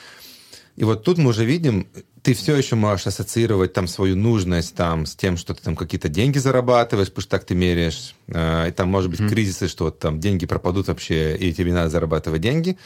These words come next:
Speaker 1: Но у тебя уже здесь есть возможность просто улучшаться, если тебя это мотивирует, бесконечно в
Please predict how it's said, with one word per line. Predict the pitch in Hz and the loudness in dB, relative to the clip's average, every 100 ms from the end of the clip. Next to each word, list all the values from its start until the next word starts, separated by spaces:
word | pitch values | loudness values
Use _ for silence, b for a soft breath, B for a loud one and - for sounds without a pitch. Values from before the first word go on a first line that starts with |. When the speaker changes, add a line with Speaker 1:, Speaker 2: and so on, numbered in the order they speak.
| B B B B B _ | B B B B B _
Speaker 1:
Но | 92 87 | -2 0
у | 82 | 0
тебя | 82 90 104 107 _ _ | -2 0 0 -4 _ _
уже | 117 87 | -2 -2
здесь | 76 90 117 - | 0 0 0 2
есть | 92 - | 0 0
возможность | 80 82 90 95 101 - | -6 -2 0 0 -2 -2
просто | 104 - 101 | -6 -2 -2
улучшаться, | 90 - 107 - - 90 80 - - | -2 -2 -2 -2 0 2 2 -2 -4
если | 87 | -4
тебя | 90 85 | -2 0
это | 87 | 0
мотивирует, | 80 95 123 127 - | -2 0 2 2 0
бесконечно | 90 - 165 - - | -6 -2 0 0 -2
в | 85 | -6